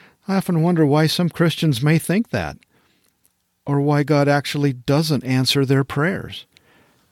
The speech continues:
I know some of you honestly don't get answers, and I sympathize with you and may be able to help. Here's some possibilities for you to consider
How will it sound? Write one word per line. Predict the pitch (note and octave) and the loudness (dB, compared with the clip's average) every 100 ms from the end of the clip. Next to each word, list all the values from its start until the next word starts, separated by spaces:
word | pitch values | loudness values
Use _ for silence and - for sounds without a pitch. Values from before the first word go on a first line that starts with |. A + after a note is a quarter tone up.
| _ _ B2 | _ _ -8
I | |
know | B2 B2+ | -4 -2
some | - C#3 | 0 2
of | A#2+ A#2 | 2 0
you | A#2 | 0
honestly | A#2+ C3 B2 - A#2+ | 2 2 0 0 -2
don't | G#2+ B2+ B2+ - | 0 0 0 0
get | B2 F3+ | -2 0
answers, | G2+ E2 - D2+ - - - - _ _ _ _ _ | -2 -6 -6 -8 -10 -12 -16 -20 _ _ _ _ _
and | G#2+ G#2 G2+ G#2 | -4 -2 -2 -2
I | G#2 | -4
sympathize | G#2 C3 C3 - E2+ F2 F#2+ | -2 -2 -2 -4 -4 -4 -4
with | F2 - | -8 -8
you | F2 D#2+ E2+ - _ | -8 -8 -10 -14 _
and | G#2 G2+ | -8 -4
may | A2+ C#3+ | -2 2
be | D3+ | 4
able | D#3 E3 | 4 4
to | D#3 | 4
help. | D3 A#3 - - _ _ _ _ _ _ _ _ _ | 2 0 -8 -14 _ _ _ _ _ _ _ _ _
Here's | E3+ G3+ | -4 0
some | G3 | 0
possibilities | D3+ D#3 - B2+ C#3+ B2 G#2+ G#2+ | 0 0 0 2 4 4 2 -2
for | - A2+ | -4 -4
you | A2+ | -2
to | A#2 | -4
consider | - A#2+ - B2+ F#2+ G2+ | -4 -6 -2 0 0 -2